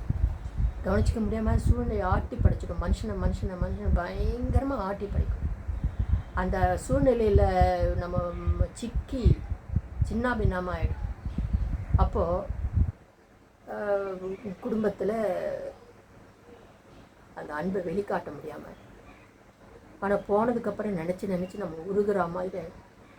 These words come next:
இன்னைக்கு அவங்களுடைய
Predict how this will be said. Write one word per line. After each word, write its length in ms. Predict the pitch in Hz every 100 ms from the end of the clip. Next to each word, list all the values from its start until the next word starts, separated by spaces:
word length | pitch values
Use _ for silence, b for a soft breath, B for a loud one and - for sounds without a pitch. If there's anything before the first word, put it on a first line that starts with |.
| - - - - - - - - - - - - - - - - - - - - - - - - - - - - - _ - - - - - - - - - - -
இன்னைக்கு 320 | 170 175 170
அவங்களுடைய 380 | 156 156 156 147